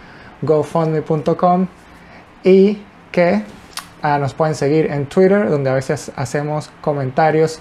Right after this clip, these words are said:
en tiempo real durante los partidos, a la página de Facebook y en el Instagram.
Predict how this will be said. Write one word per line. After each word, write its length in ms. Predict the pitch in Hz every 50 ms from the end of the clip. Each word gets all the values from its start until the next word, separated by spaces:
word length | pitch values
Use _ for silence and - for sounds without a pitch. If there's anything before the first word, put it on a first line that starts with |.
| - -
en 380 | 151 139 135 131 131 127 127
tiempo 340 | 123 - 156 143 143 - 151
real 400 | 143 131 143 143 156 165 160 165
durante 280 | 156 147 139 139 - 143
los 120 | 147 135
partidos, 640 | - 175 165 170 - 180 175 180 180 175 - - - - - - - - - - - - - -
a 220 | - 143 135 127
la 160 | 123 123 123 -
página 300 | 147 135 - 147 151 147
de 80 | 147
Facebook 500 | 143 - 185 180 175 160 170 175 175 170 - - - - - - - -
y 220 | - 170 170 - -
en 180 | - 143 143 143
el 200 | 139 139 143 143 -
Instagram. 600 | - 160 151 135 - - - - - 123 - -